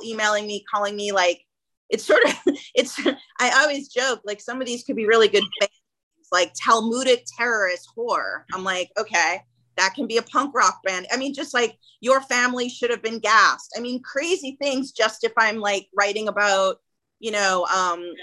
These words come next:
you know, Lior Raz and Avi Acharoff on Netflix, you know, Hit and Run.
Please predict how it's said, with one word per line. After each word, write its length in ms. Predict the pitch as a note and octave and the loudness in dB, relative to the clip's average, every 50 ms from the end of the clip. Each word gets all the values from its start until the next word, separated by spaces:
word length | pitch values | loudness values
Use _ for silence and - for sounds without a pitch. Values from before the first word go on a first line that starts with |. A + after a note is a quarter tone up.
| F3+ - | -14 -8
you 120 | G3+ G#3 F#3+ | -6 -4 -4
know, 80 | F#3+ - _ _ _ _ _ _ - | -4 -6 _ _ _ _ _ _ 4
Lior 220 | A#3 A#3 A3+ A3 G#3 | 6 6 6 6 6
Raz 400 | G#3 G#3 G#3 G#3 G#3 G3+ - A3 | 6 6 6 6 4 2 -2 -6
and 100 | G3 F3 | -6 -2
Avi 220 | G3 G3 G3 - _ _ _ - F#3+ | -2 -2 -2 -4 _ _ _ -4 -2
Acharoff 400 | G3+ G#3 - G#3 G3 F#3 F3+ F3 - - - - - F#3 F#3+ F3 - _ _ _ _ - | -2 -2 -4 -4 -2 0 0 0 -2 -4 -10 -18 -18 -20 -20 -20 -20 _ _ _ _ -8
on 400 | F3+ F3+ - E3 F3 F3+ F3+ E3+ F3 E3+ | -8 -6 -6 -4 -4 -6 -6 -6 -10 -8
Netflix, 340 | D#3+ G3 G3 F3 - - - - _ _ _ _ _ _ - | -4 -4 -4 -4 -4 -10 -20 -20 _ _ _ _ _ _ -6
you 60 | F3 | -6
know, 80 | D3+ - - | -6 -2 -2
Hit 160 | A3 F#3+ - | -2 -2 0
and 80 | F#3+ | 2
Run. 220 | F#3+ F#3+ F3 D#3 | 2 4 4 2